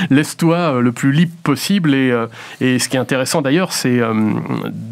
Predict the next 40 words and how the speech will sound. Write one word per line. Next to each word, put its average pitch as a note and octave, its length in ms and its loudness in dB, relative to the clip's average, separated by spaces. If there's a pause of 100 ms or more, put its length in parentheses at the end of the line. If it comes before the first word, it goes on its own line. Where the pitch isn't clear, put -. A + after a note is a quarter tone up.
(120)
si - 320 -4
tu - 220 -4
adaptes, D3+ 460 -2
d'aller B2 300 2
dans C3 100 -2
une B2 180 0
direction A#2+ 460 0
qui E3+ 160 -4
n'est B2 80 2
pas C3+ 120 0
la C#3 80 -2
pièce, D3 220 -2
sinon, B2+ 320 -2 (100)
quel A2+ 160 -2
intérêt, B2 440 0
hein ? G#2 80 -4 (420)
Euh, A2 280 -2
donc G#2 540 -4
voilà, E3 280 0
donc D3 260 -2
avec D3 320 -4
la, B2 580 0
ma B2 120 -2
co-scénariste C#3 500 -2
Sarah B2+ 160 -2
Kaminski, C3 480 0 (360)
on C3+ 280 4
a C3+ 320 0 (100)
emmené E3+ 420 4
les D#3 100 2
personnages D#3 640 -2
dans C#3+ 180 0
une D3 200 0
direction C#3+ 500 -2
beaucoup D3+ 240 -4
plus D#3 140 -2
sombre F3+ 300 2
que D3 100 0
la C3 100 0
pièce - 340 -4